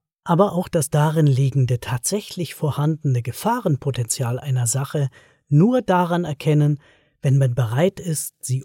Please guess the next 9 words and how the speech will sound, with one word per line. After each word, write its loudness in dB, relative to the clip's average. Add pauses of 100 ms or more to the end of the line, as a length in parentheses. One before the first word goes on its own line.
unbeeinflusst 0
von -4
Emotionen 0
zu -6
betrachten. -12 (1600)
So 2
erzählt 0
es -4
auch -2